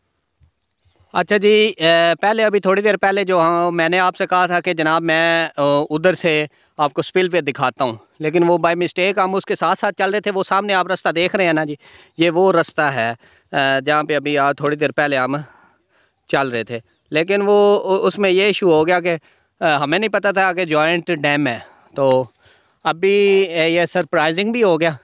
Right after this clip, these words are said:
और ये डैम जो है ना आगे सुराला डैम जो है इसके साथ जॉइंट किया हुआ उन्होंने, और स्पिलवे जो है वो, अ, ये इधर है,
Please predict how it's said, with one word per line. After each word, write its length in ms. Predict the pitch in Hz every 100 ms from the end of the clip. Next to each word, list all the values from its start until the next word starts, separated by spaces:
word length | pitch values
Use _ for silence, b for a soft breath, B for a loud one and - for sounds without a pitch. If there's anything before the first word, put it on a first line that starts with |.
| -
और 180 | 170 165
ये 180 | 180 175
डैम 360 | 151 156 175
जो 120 | 185
है 100 | 170
ना 140 | 165 160 b b b
आगे 260 | 160 156 165
सुराला 380 | 165 147 139 180
डैम 280 | 175 175
जो 80 | 175
है 80 | 170
इसके 140 | -
साथ 160 | 160 151
जॉइंट 320 | 143 139 160
किया 200 | 160 160
हुआ 200 | 151 147
उन्होंने, 300 | 143 135 127 b b b
और 120 | 185
स्पिलवे 460 | - 190 202 226 214
जो 100 | 190
है 140 | 175 175 b b
वो, 320 | 160 180 190
अ, 180 | 196 -
ये 380 | 165 160 170 165
इधर 260 | 170 151 139
है, 100 | 107